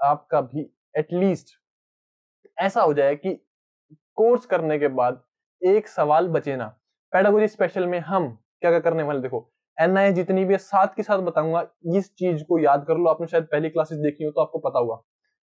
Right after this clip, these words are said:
अ, जो हमने अश्विनी sir के channel पे ली थी, तो उसमें आपको पता होगा कि ये चीज करनी है। मैं लिखवाता था कि इसको याद कर लो, ठीक है, ये आएगा। उसके बाद Ignu की जो, जो जिसमें भी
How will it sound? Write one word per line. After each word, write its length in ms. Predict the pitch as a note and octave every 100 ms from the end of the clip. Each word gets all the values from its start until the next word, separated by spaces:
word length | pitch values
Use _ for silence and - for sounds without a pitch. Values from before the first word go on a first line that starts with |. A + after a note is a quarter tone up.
| -
अ, 180 | C#3 C3+
जो 160 | C#3
हमने 140 | D#3 D#3
अश्विनी 220 | D3 D3
sir 100 | C#3+
के 80 | D3
channel 140 | C3
पे 80 | B2+
ली 100 | A#2
थी, 120 | G#2+
तो 1040 | G2+ _ _ _ _ _ _ _ _ -
उसमें 200 | G3 G3+
आपको 160 | G3+ F#3+
पता 220 | F3 F3+
होगा 180 | E3 C3
कि 120 | - E3+
ये 140 | F3 F3+
चीज 240 | E3+ F3+ -
करनी 340 | F3 D#3 E3 F3
है। 180 | D3+ E3+ D3+ D3+
मैं 140 | E3
लिखवाता 440 | E3+ E3+ E3 E3 D#3+
था 100 | C#3
कि 140 | D#3
इसको 220 | E3 - F#3
याद 280 | E3 D#3 D3
कर 120 | A#2+
लो, 140 | A2+ A2 _ _ -
ठीक 120 | G3
है, 60 | F3+
ये 120 | F3
आएगा। 340 | C3+ B2+ B2+ - _ _ _ _ G3
उसके 240 | F#3 G#3+
बाद 280 | F#3 F#3 F3 _
Ignu 240 | F3 F#3 F#3
की 100 | F#3
जो, 160 | F3 F#3
जो 380 | F3+ - D#3+ E3
जिसमें 300 | E3 F3+ E3+
भी 120 | F3+